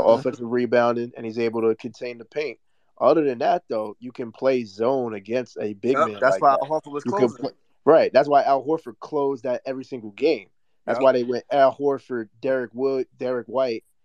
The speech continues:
Speaker 2: and then the, the original three, Jalen, Tatum, Brown. I mean, um, Smart. So, like, uh, that's the problem that the,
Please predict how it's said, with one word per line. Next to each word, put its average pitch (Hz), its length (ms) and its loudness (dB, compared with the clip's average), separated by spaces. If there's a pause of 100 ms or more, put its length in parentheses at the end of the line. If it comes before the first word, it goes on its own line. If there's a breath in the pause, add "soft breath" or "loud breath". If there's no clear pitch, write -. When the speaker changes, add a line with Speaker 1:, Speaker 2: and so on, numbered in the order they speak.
(200)
Speaker 2:
and 110 120 -12
then 120 100 -8
the, 110 260 -6
the 110 140 -4
original 113 500 -8
three, 135 300 -4 (320)
Jalen, 117 540 -2 (240)
Tatum, 113 540 -4 (420)
Brown. 120 380 2 (300)
I 131 60 -6
mean, 123 220 -6
um, 107 240 -4 (220)
Smart. 147 460 2
So, - 220 -4
like, 117 280 0 (600)
uh, 110 60 -8 (240)
that's 165 220 4
the 180 100 2
problem 170 540 2
that 131 140 -6
the, 117 160 -10